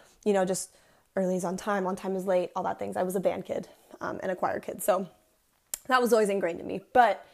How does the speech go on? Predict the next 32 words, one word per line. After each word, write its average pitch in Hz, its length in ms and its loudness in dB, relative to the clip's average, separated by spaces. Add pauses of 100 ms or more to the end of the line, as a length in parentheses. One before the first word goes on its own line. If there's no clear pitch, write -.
(460)
now 214 840 2
I 208 200 2
feel 269 260 6
like 247 180 4
I 220 80 2
have 240 260 0
to 233 80 -4
be 233 180 2
at 220 140 4
a 214 60 4
minimum 214 580 2 (540)
thirty 254 480 8
minutes 208 340 4
early 196 480 2 (140)
to - 180 -10
everything. 190 520 -2 (100)
I 196 80 2
usually 208 400 2
prefer 196 280 -2
to 185 60 0
get 185 220 0
there, 180 360 2 (960)
like, 180 240 4
to 196 260 6
events 185 360 2
or 190 40 4
anything 185 400 2
like 180 160 -4
that, 175 160 0
an 190 120 -4
hour 202 300 4
early, 190 400 2